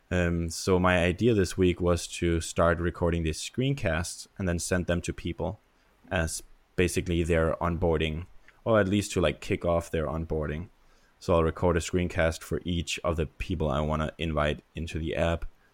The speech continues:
and basically show them around. And of course, it's gonna be tailored to what I know their use case is. Um,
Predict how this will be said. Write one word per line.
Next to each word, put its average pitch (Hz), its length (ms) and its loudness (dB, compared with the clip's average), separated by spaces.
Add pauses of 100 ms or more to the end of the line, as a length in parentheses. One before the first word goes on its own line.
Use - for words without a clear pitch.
(380)
and 85 140 -2
basically 82 380 0
show 87 260 2
them 82 140 4
around. 104 600 0
And 85 320 -2 (340)
of - 160 -4
course, 90 200 0
it's 87 120 -4
gonna 90 160 0
be 82 140 -2
tailored 82 500 0
to 82 220 0
what 80 200 2
I 80 60 2
know 80 260 0
their 80 160 0
use 87 260 -2
case 80 260 -4
is. 78 300 -4 (800)
Um, 80 460 -2